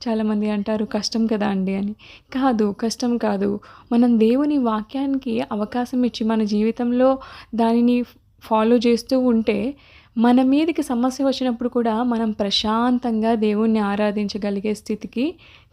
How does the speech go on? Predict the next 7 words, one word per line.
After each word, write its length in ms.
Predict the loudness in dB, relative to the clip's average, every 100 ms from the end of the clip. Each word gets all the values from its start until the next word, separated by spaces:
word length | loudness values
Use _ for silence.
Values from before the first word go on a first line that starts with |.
| 0
చేరుకోగలం. 600 | 2 2 -2 -2 -2 -4 -8
ఎలా 240 | -4 -2 0
అంటారా? 640 | 0 -2 -2 -4 -4 -4 -6 _ _ _ _
ఇంతకంటే 600 | 2 4 2 0 -2 0
భయంకరమైన 720 | 0 0 0 0 0 0 0
పరిస్థితులు 720 | -2 -2 -4 -4 -4 -2 -4 -4
అపోస్తలుడైన 1080 | -6 0 0 0 0 0 0 0 0 -2 -4